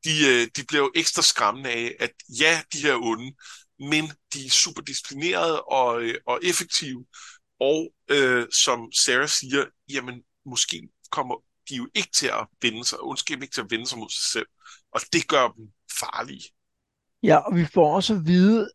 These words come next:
Speaker 2: øh, nogle steder, det kan godt være, det faktisk først er lidt senere, at der er sådan en form for fred mellem dragerne lige for tiden, og det er måske også forklaring på, hvorfor de kan få lov til at opbygge den her hær, uden nogen griber ind, selv hvis de vidste, at de var der.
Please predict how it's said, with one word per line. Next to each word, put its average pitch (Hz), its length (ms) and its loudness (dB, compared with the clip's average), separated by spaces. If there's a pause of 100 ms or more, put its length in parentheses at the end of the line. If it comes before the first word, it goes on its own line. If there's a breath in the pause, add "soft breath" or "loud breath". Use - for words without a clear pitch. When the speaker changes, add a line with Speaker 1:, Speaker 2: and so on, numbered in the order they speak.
(160)
Speaker 2:
øh, 135 640 4
nogle 156 360 2
steder, 151 480 4
det - 220 -12
kan 151 80 0
godt 139 100 4
være, 151 60 6
det 139 80 2
faktisk 147 220 4
først 147 180 0
er 143 40 -4
lidt - 120 -6
senere, 151 240 -2
at 151 100 -4
der 131 60 2
er 147 160 0
sådan 185 200 0
en 151 40 -2
form 165 300 0
for 165 80 2
fred 170 440 4
mellem 151 320 4
dragerne 135 560 2
lige 147 140 -2
for - 120 -6
tiden, 127 400 -4 (120)
og - 160 0
det 180 60 6
er 185 40 6
måske 170 260 4
også 156 160 2
forklaring 160 460 2
på, 151 80 -2
hvorfor 151 320 4
de 170 140 0
kan 147 140 2
få - 120 -4
lov 123 180 2
til - 120 0
at - 140 0
opbygge 165 420 -4
den 139 120 2
her 139 80 4
hær, 123 360 2
uden 139 260 0
nogen 139 200 -2
griber - 280 0
ind, 165 240 -2
selv - 380 0
hvis 151 180 -4
de 143 200 -4
vidste, 147 380 2 (500 soft breath)
at - 160 -2
de 143 100 -2
var 107 180 6
der. 110 100 -4